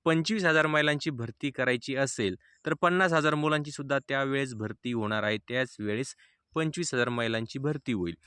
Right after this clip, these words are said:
जर आपण बघायला गेलो तर आत्ता मुलींना सध्या पन्नास टक्के आरक्षण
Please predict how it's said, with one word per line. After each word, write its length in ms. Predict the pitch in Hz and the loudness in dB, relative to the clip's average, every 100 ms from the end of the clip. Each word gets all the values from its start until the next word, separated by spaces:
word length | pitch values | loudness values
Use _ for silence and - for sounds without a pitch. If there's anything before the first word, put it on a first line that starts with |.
| - - _ | -20 -20 _
जर 80 | 131 | 0
आपण 300 | 131 139 143 | 2 2 2
बघायला 280 | 135 135 139 | 2 4 2
गेलो 240 | 135 127 120 | 2 0 0
तर 80 | 143 | -2
आत्ता 320 | 110 - 143 | -2 0 0
मुलींना 400 | 143 135 135 131 | 2 0 0 -2
सध्या 420 | - 127 107 98 95 _ _ _ _ _ | -4 -4 0 0 0 _ _ _ _ _
पन्नास 420 | 156 165 160 151 - | 2 4 2 0 -6
टक्के 280 | 143 - 143 | -6 -6 -4
आरक्षण 560 | 127 131 127 - 139 | 0 0 -2 -4 -6